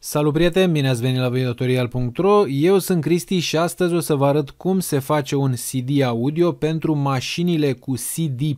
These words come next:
player și sistemele de sunet mai vechi care nu suportă rularea fișierelor M P trei. Pentru crearea acestui C D audio vom folosi, bineînțeles, fișiere M P trei.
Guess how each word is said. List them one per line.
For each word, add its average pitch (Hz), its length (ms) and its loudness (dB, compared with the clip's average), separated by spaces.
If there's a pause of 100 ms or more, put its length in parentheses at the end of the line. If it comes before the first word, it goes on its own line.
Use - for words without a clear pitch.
player 131 400 -2
și 143 240 -6
sistemele 160 680 -4
de 131 120 -4
sunet 135 420 -4
mai 127 340 -2
vechi 117 280 -4
care 139 300 -2
nu 143 240 0
suportă 139 640 -4
rularea 123 420 -2
fișierelor 127 600 -4 (180)
M 127 140 -4
P - 60 -6
trei. 131 440 -4 (400)
Pentru 175 440 2
crearea 156 420 0
acestui 143 600 -2
C - 180 -8
D 131 240 -4 (180)
audio 135 480 0
vom 147 160 -4
folosi, 139 400 -4
bineînțeles, 143 580 -4
fișiere 123 640 -4 (200)
M 120 100 -6
P 117 100 -8
trei. 120 440 -6